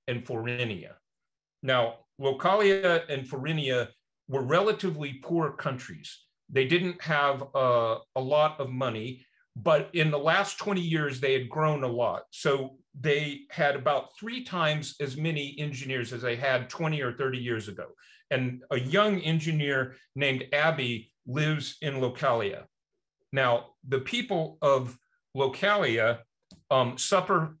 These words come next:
from respiratory diseases. And in particular, they have a disease that can be treated with a mythical device called a frobulator.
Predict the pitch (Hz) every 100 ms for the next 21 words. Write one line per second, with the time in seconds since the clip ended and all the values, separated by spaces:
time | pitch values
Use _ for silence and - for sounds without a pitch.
0 | - 160 143 135 - 139 175 - 175 165
1 | 143 131 117 123 131 147 117 95 - -
2 | - _ - 127 123 143 143 - 156 240
3 | - 180 143 135 131 - _ _ 123 151
4 | 143 - 175 165 165 156 139 123 131 160
5 | 175 175 160 156 - 139 139 131 160 147
6 | 139 - 202 196 160 135 135 131 165 190
7 | 190 180 135 123 135 135 - - 135 113
8 | - 151 139 123 98 85 73